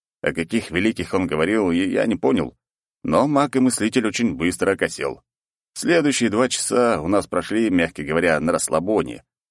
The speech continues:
Мы пили и закусывали, а счастливый Жора постоянно жевал возле нас.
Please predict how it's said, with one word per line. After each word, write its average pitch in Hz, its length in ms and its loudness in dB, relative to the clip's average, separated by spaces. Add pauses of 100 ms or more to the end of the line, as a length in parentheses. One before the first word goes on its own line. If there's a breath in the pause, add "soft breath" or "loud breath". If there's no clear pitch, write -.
(140)
Мы 170 220 2
пили 147 380 2
и 92 80 4
закусывали, 92 720 -2 (360)
а 160 120 2
счастливый 131 460 2
Жора 127 300 2
постоянно 95 500 0
жевал 85 320 2
возле 85 240 -2
нас. 64 320 -6